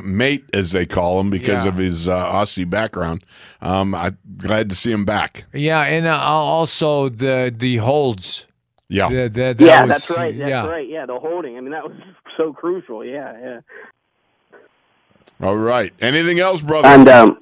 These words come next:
Speaker 3: yeah, um, yeah, I know Ben didn't have a really good game, um, but in a way, he was kinda due for that. I mean, coming into that game, he had, what, eleven touchdowns and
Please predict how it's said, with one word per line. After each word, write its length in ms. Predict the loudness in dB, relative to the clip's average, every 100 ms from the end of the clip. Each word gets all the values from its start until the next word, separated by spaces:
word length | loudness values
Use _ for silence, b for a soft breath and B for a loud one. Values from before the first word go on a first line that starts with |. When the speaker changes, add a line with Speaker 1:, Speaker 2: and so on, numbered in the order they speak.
| 2
Speaker 3:
yeah, 600 | 2 4 2 0 0 -2
um, 200 | -4 -6
yeah, 140 | -6 -6
I 100 | -6
know 160 | -8
Ben 340 | -10 -10 -8 -10
didn't 220 | -12 -14
have 160 | -14
a 80 | -12
really 360 | -10 -10 -10 -12 -10
good 240 | -10 -10
game, 540 | -14 -12 -10 -10 -12 -16 -8
um, 460 | -4 -2 -4 -6 -10
but 320 | -6 -6 -6 -10 _ _ _ _ -2
in 120 | -2
a 60 |
way, 640 | 0 -2 -4 -4 -4 -6 -10
he 120 | -12 -12
was 120 | -12 -12 -6
kinda 320 | -4 -4 -6 -8
due 220 | -8 -8
for 100 | -12
that. 220 | -12 -10 -8
I 60 |
mean, 260 | -8 -8 -10
coming 300 | -10 -10 -8
into 160 | -10 -10
that 180 | -14
game, 180 | -12 -12
he 60 | -10
had, 140 | -12
what, 160 | -10 -10
eleven 360 | -10 -12 -12 -12
touchdowns 520 | -12 -10 -8 -8
and 80 | -8